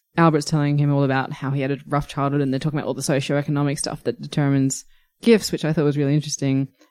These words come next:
And he goes, "We didn't even have a pot to piss in." And he continues talking, and Death goes, "Please enlighten me. What is so important about having a pot to piss in?"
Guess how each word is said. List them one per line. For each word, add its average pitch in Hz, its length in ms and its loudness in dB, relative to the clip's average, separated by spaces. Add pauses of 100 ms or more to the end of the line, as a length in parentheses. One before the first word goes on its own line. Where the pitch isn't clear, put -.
And 165 80 -2
he 147 60 2
goes, 147 380 2 (300)
"We 160 80 0
didn't 214 220 10
even 175 160 8
have 170 140 8
a 160 100 6
pot 185 200 4
to 170 80 2
piss 262 260 6
in." 151 200 2
And 156 100 2
he 139 80 0
continues 143 380 -2
talking, 147 320 -2
and 143 140 0
Death 143 220 0
goes, 143 280 -4 (500)
"Please 240 200 6
enlighten 175 400 8
me. 135 180 4 (100)
What 185 120 6
is 180 160 6
so 190 200 6
important 170 500 6
about 135 220 0
having 151 240 4
a 143 40 4
pot - 280 4
to 156 100 0
piss - 280 2
in?" 139 240 0